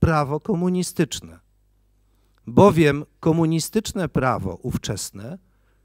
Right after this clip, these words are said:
stanowi bardzo wyraźnie, cytuję, „Wyrok śmierci może zostać wykonany po odmowie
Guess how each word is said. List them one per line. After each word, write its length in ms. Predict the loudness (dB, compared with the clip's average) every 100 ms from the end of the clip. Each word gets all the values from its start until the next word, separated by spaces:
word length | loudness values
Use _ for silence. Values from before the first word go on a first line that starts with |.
| _
stanowi 720 | -10 2 6 8 6 4 -2 _ -2
bardzo 600 | 4 4 4 2 -2 -2
wyraźnie, 600 | 0 4 4 2 -2 -14 -20 _ _ _ _ -12
cytuję, 520 | -6 0 2 2 -2 -16 _ _ -16
„Wyrok 560 | 6 8 8 4 -2 -18 _ _ -20
śmierci 680 | -8 -4 -4 -6 -10 -10 -12 _ _ _ _ -12
może 680 | -6 6 10 10 10 4 -4
zostać 480 | -4 -4 -4 -4
wykonany 640 | -4 -6 -6 -6 -6 -8 -10 _ 6
po 220 | 6 6 0
odmowie 720 | 0 2 4 4 2 2 0